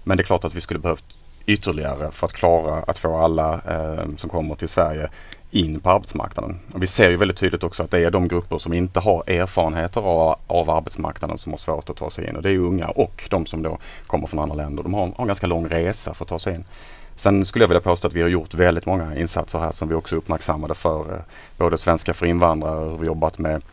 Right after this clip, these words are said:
modeller för där man får välja nivåer och där man får själv välja utförare. Vi har jobbat med, med kvinnor,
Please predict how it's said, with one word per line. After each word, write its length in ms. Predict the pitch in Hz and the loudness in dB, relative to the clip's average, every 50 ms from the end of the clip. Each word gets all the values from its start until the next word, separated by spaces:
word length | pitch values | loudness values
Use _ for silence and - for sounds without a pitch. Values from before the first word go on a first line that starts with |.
| - - - - - - - | -18 -18 -18 -18 -16 -10 -6
modeller 440 | 87 87 85 92 87 82 80 80 76 | 0 4 8 8 8 8 6 4 -2
för 240 | - - 80 82 | -2 -2 0 0
där 80 | 82 80 | 2 0
man 120 | 80 80 | 0 -2
får 160 | - - 82 78 | -4 -4 -2 0
välja 540 | 78 85 82 85 82 85 82 80 80 80 | 2 2 2 4 2 2 2 2 0 0
nivåer 520 | 80 82 85 80 90 90 85 82 85 82 82 | -2 -2 2 4 6 8 8 8 6 6 4
och 180 | 82 80 85 | 2 2 0
där 80 | 82 80 | -2 -2
man 120 | 80 80 | -2 -2
får 100 | - - 80 | -4 -6 -4
själv 280 | - - 85 80 78 | -2 0 0 0 0
välja 280 | 76 85 82 80 80 80 | 0 0 0 0 0 -2
utförare. 680 | 80 82 85 - - 82 80 78 78 78 78 76 76 80 82 82 | -4 -6 -6 -2 0 0 0 0 0 -2 -4 -4 -4 -6 -6 -6
Vi 60 | 82 78 | -6 -4
har 80 | 82 | -2
jobbat 260 | 82 82 78 80 80 | 0 0 0 -2 -2
med, 140 | - 78 78 - | -4 -4 -6 -6
med 140 | - 82 - | -8 -10 -10
kvinnor, 600 | - - - 90 90 92 95 90 85 80 80 82 | -8 -4 0 2 2 4 4 2 0 0 -2 -6